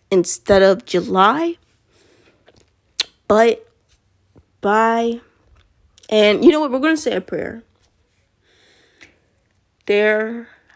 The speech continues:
higher selves, I pray that you release all the hate,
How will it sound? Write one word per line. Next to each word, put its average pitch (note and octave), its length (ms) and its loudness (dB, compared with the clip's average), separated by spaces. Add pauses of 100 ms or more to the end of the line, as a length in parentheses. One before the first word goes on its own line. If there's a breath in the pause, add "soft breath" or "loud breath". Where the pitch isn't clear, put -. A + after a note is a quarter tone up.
(100)
higher G3 280 -4
selves, G#3 760 -6 (2250)
I G#3 100 0
pray A#3 480 0
that G#3+ 540 -4
you A3 180 -2
release G3+ 800 -4
all G#3 180 -2
the G3 140 -6
hate, G3+ 440 -4